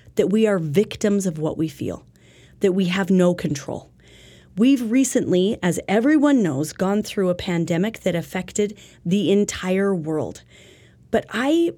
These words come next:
personally believe that there's an unspoken pandemic of victimhood that's also absolutely plaguing our generation, that everything is someone else's fault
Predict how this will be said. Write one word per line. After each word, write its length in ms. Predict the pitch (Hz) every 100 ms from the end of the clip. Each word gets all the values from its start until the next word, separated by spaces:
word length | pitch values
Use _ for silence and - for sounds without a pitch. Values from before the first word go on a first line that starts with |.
| _
personally 560 | - 226 - 247 247 247
believe 580 | 208 185 175 165 160 - _
that 180 | 185 180
there's 240 | 202 185
an 120 | 180 -
unspoken 800 | 185 226 269 - 214 214 240 233
pandemic 840 | 226 - 190 180 156 180 - - - -
of 180 | 185 165
victimhood 1000 | 151 143 180 - 202 208 269 285 311 294 _ - - _ _
that's 220 | 208 196
also 680 | - 196 214 214 247 226 233 -
absolutely 720 | 190 208 - 208 196 - 185
plaguing 560 | 180 - 160 170 165 -
our 100 | 165
generation, 680 | 143 151 143 156 175 - - _ - - _ -
that 160 | 202 -
everything 640 | 208 220 254 269 - 302 311
is 160 | 220
someone 420 | - 202 190 208 -
else's 500 | 165 - - 170 -
fault 640 | - 185 185 - - -